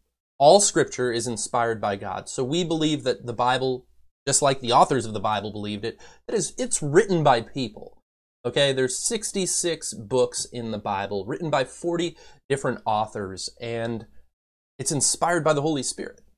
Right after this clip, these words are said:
right? There, it's written over fourteen hundred years, but there's a continual theme throughout, continued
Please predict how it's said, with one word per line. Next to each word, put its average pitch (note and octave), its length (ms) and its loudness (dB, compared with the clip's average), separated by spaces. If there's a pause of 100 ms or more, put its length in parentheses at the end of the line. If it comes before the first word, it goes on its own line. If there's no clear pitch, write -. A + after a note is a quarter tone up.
(140)
right? B2+ 120 -2
There, C3+ 160 4
it's C3 280 -2
written D#3 180 0
over C3+ 160 2
fourteen F3+ 460 0
hundred D#3 240 -2
years, D#3 240 2
but C3 100 -8
there's C3 220 -2
a - 80 -18
continual D#3+ 580 -2
theme F#3 480 -2
throughout, B2 640 0 (640)
continued E3 460 0